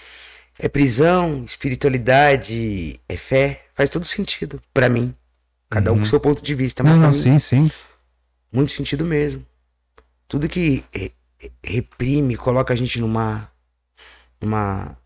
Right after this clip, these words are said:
Speaker 1: numa linha pra seguir, doutrina, que causa sofrimento, não é bom pro nosso, pro nosso ser. Porque eu vou sofrer pra ficar ali.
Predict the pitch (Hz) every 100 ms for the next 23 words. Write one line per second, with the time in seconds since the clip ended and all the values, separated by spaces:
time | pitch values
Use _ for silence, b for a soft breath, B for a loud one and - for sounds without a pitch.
0 | - 160 233 156 190 165 143 - 123 131
1 | 185 139 117 - 139 190 151 - - _
2 | _ _ _ _ - - 165 156 185 143
3 | - 127 123 127 165 165 120 - _ _
4 | _ b b b 127 143 165 160 147 156
5 | 175 165 - - 151 147 135 143 - 156
6 | 147 139 123 101 _ _ _ _ _ _
7 | _ _ _ _ _ _ _ - 180 196
8 | 208 - 151 160 - - _ _ _ _
9 | _ _ _ _ _ - 107 170 185 -
10 | 240 - 190 202 143 - - - - 139
11 | - 135 120 -